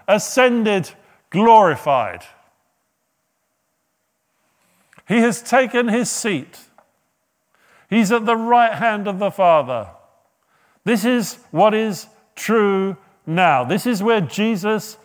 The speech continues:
has gone. He's the one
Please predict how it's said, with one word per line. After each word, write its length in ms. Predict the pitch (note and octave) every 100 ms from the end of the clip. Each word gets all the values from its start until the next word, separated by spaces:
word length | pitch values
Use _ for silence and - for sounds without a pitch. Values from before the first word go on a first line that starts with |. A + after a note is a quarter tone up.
| _
has 300 | - G#3+ E3+
gone. 540 | D3 F3+ D3+ A2 G2+ - _ _ _ _ _ _ _ _ _ _ _ _ _ _ _ _ _ _ _ _ _ _ _ _ _ _ _ _ _ _ _ _ _ _ _ _ _ _ _ _ _
He's 320 | F3+ B3+ B3
the 120 | A3+
one 420 | G#3 G#3+ D#3 A2